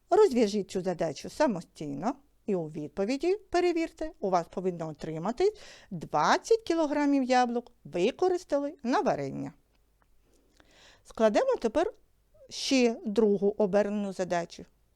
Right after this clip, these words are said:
щоб що в нас було невідоме. Здогадалися? Молодці. Отже, складаємо. В саду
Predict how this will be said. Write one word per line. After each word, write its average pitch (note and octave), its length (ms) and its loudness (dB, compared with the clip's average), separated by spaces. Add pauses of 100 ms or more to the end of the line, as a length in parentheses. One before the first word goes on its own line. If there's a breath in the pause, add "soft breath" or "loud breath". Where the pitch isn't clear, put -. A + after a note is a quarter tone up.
щоб - 300 -10
що D#3 240 -2
в D#3+ 60 -6
нас G#3+ 160 -2
було E4 220 0
невідоме. D#4 600 -2 (160)
Здогадалися? F#3+ 760 -2 (240)
Молодці. G#3 540 -4
Отже, D#4 460 0 (120)
складаємо. A#3 720 0 (1300 loud breath)
В - 60 -20
саду B3+ 520 4